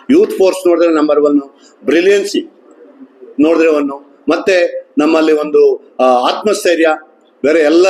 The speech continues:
ದೇಶಗಳಿಗಿಂತ ನಮ್ಮ ಜನರಲ್ಲಿ ಆತ್ಮಸ್ಥೈರ್ಯ ಇದೆ, ನಿಯತ್ತು ಚೆನ್ನಾಗಿದೆ, ಎಲ್ಲ ಇದ್ರೂ ಕೂಡ ಇವತ್ತು ಯಾಕೆ ನಾವು ಫೈವ್ ಟ್ರಿಲಿಯನ್ ಬಿಸಿನೆಸ್ ಅನ್ನ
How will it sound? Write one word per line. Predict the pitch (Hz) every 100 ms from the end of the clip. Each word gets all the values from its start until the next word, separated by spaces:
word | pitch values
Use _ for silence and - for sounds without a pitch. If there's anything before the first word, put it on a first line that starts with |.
| 185
ದೇಶಗಳಿಗಿಂತ | 175 156 160 156 151 156
ನಮ್ಮ | 147 143
ಜನರಲ್ಲಿ | 143 143 143 131
ಆತ್ಮಸ್ಥೈರ್ಯ | 143 - 143 - 135 131
ಇದೆ, | 127 127 - _ _ 120
ನಿಯತ್ತು | 151 180 180
ಚೆನ್ನಾಗಿದೆ, | 160 143 139 131 123 127 - - - -
ಎಲ್ಲ | 139 185
ಇದ್ರೂ | 214 156 170
ಕೂಡ | 135 110 131 - _ _
ಇವತ್ತು | 151 185 180 156
ಯಾಕೆ | 127 143 202 208 196
ನಾವು | 180 170 160
ಫೈವ್ | 156 156
ಟ್ರಿಲಿಯನ್ | 156 151 139
ಬಿಸಿನೆಸ್ | 135 127 123 131
ಅನ್ನ | 147